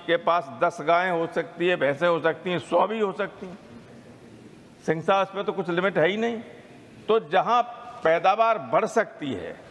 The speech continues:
आमदनी बढ़ सकती है, उस पर ज़्यादा ध्यान देने की आवश्यकता है।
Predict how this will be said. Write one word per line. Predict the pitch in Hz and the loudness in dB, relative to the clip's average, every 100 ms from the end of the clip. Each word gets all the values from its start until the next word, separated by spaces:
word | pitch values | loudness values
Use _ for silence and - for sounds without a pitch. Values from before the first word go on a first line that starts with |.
| - - - - | -20 -20 -12 0
आमदनी | 160 190 208 233 220 | 0 2 0 0 0
बढ़ | 175 180 | 0 0
सकती | 185 175 - 170 | -2 -4 0 2
है, | 160 214 220 - - - | 4 2 -2 -10 -16 -4
उस | 175 170 | -2 0
पर | 214 220 | 2 2
ज़्यादा | 139 156 165 196 196 | 4 2 2 0 -2
ध्यान | 131 131 165 147 | 0 0 0 0
देने | 143 151 160 | 0 0 -4
की | 165 165 | 0 2
आवश्यकता | 135 123 - 127 - 156 | 2 0 -6 -8 0 0
है। | 117 120 110 - - | 0 -4 -4 -8 -16